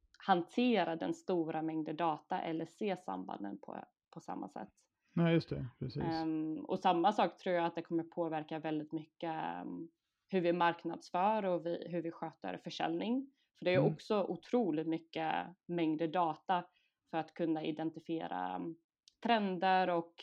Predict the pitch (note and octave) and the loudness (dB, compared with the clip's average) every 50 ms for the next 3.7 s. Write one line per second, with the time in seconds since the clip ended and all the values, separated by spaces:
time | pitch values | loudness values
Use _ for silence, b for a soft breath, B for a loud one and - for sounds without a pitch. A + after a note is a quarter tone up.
0 | - - _ _ _ _ _ _ _ _ _ - F3+ F3 - - F#3 E3+ D#3+ D#3+ | -20 -20 _ _ _ _ _ _ _ _ _ -8 -6 -6 -2 -2 0 0 2 0
1 | D#3+ D#3+ E3+ D#3+ D#3+ E3 F3+ F3+ E3+ - - - - - - G3 F#3 - _ _ | 0 -2 -2 -2 0 0 0 -2 -4 -6 -8 -8 -8 -8 -8 -10 -16 -20 _ _
2 | _ _ _ _ _ _ - C3 D3 D3 D3 C#3+ - - E3+ E3 E3 E3 D#3+ D#3+ | _ _ _ _ _ _ 0 0 0 0 -2 -4 -8 -8 -4 -2 0 0 2 2
3 | D#3+ D#3+ D#3+ D#3+ D#3 D#3 D#3 D#3 D#3+ D#3+ D#3 D#3+ D#3 | 2 0 0 0 -2 -2 -4 -4 -4 -4 -4 -4 -6